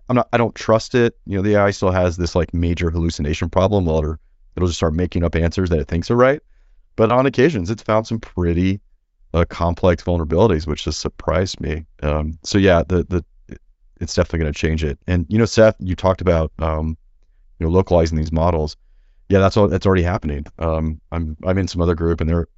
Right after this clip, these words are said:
they're just hardcore into playing this, and, and that's something we're looking at is already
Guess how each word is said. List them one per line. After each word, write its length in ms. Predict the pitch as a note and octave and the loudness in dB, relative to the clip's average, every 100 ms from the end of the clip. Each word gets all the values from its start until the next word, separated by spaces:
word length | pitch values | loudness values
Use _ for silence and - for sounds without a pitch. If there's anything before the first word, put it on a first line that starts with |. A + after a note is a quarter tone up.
| _ | _
they're 220 | E2 E2 | -2 -2
just 260 | D2+ D2+ - | -2 -8 -6
hardcore 480 | - D#2 - D#2 D#2 | -4 -4 -2 -2 -2
into 100 | D2+ | -4
playing 280 | - D2+ D2 | -6 -4 -2
this, 160 | D#2 | -2
and, 180 | D2 D2 | -4 -4
and 280 | D2+ D2 D2 | -4 -6 -4
that's 180 | D#2 D#2 | -4 -4
something 240 | E2 E2 | -4 -2
we're 120 | D2+ | -2
looking 200 | D2 E2 | -2 -2
at 120 | D2+ C#2+ | -2 -4
is 140 | C#2+ - | -6 -2
already 480 | D#2+ D#2 D#2 D2+ | 0 0 0 -2